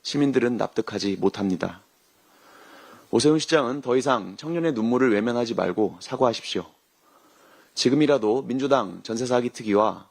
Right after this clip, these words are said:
서울시당 새 서울 특위의 외침을 듣고 보증금 선지급 그리고 공공 매입 등 실질적인 대책을 시행하십시오. 서울 시민의 세금은 강 위 홍보물이 아니라 청년의 삶과 미래를 지켜내는 안전망이 돼야 합니다.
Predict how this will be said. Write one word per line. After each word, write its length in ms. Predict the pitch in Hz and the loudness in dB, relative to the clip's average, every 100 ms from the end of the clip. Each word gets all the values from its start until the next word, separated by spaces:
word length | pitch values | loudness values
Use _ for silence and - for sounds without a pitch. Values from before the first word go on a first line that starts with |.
| _ | _
서울시당 640 | - 147 151 - 101 113 135 | -2 2 2 0 -2 -2 -8
새 140 | 160 | -2
서울 200 | 165 160 | 2 2
특위의 320 | 151 135 143 | 0 0 2
외침을 400 | 101 107 - 147 | 4 2 0 0
듣고 420 | 104 - 110 - _ _ _ _ _ _ - | -2 0 0 -2 _ _ _ _ _ _ -2
보증금 420 | 110 123 165 170 | 2 4 4 2
선지급 520 | 147 156 135 104 - _ - | 2 0 2 2 0 _ -8
그리고 240 | 98 98 | 2 2
공공 340 | - 123 143 | 4 2 4
매입 240 | 135 120 - | 2 0 0
등 140 | 131 | -4
실질적인 560 | 127 170 170 160 151 139 | 0 2 2 2 2 0
대책을 540 | 98 - 104 120 143 | -4 -2 0 0 -2
시행하십시오. 680 | 143 - 127 113 - - 90 90 _ _ _ _ _ - - - _ _ | -6 -4 -2 -2 -4 -4 -4 -6 _ _ _ _ _ -20 -20 -20 _ _
서울 300 | - 147 160 | 0 4 4
시민의 320 | 160 160 147 | 2 0 0
세금은 480 | 131 143 139 107 95 | 0 0 0 0 -2
강 340 | - 113 117 107 | -4 -2 0 0
위 140 | 117 | 0
홍보물이 520 | 120 156 151 147 135 | 0 0 2 2 2
아니라 480 | 92 92 101 90 - _ _ _ | 2 0 -2 -4 -10 _ _ _
청년의 400 | - 143 147 143 | -4 2 4 2
삶과 380 | 127 165 160 160 | 0 -2 0 2
미래를 340 | 110 113 117 | 2 2 2
지켜내는 640 | 113 - 135 123 98 92 123 | -2 -6 -4 -2 -4 -6 -10
안전망이 640 | - 98 107 120 110 104 92 | -6 -2 0 2 2 0 -4
돼야 180 | 95 | -2
합니다. 440 | 92 90 - - | -4 -4 -10 -12